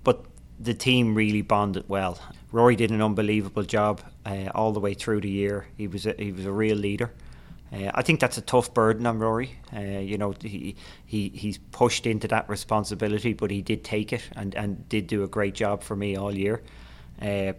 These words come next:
Sergio was brilliant in the team room. We know he loves that, you know, and he really was.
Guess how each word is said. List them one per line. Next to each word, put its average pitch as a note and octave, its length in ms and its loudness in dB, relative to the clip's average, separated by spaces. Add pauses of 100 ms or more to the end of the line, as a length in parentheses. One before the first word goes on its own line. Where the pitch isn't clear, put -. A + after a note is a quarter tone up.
(320)
Sergio A#2 420 6
was G2+ 140 2
brilliant G2+ 400 0
in F#2+ 80 -6
the F#2+ 80 -6
team G2 280 -2
room. G2+ 400 -2
We G#2 160 -2
know A2 200 6
he G#2+ 80 4
loves G2+ 300 2
that, G#2 200 -2 (380)
you G#2 100 -4
know, G2 180 0
and G#2 160 0
he G#2 120 2
really G2 260 0
was. F2+ 400 -2